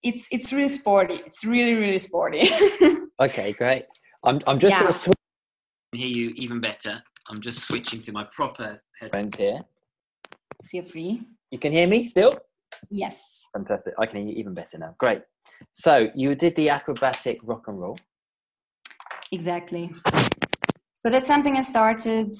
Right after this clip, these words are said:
Speaker 1: about, uh, when I was eleven and finished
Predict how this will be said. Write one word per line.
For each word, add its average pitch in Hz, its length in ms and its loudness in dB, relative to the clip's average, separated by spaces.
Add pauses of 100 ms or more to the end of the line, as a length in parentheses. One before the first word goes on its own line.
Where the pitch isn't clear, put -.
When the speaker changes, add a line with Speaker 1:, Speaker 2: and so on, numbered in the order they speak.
(120)
Speaker 1:
about, 208 460 0 (500)
uh, 202 460 -2 (100)
when 190 100 -2
I 185 120 -4
was 185 160 -6
eleven 240 600 -2 (520)
and 190 500 -2
finished - 880 -4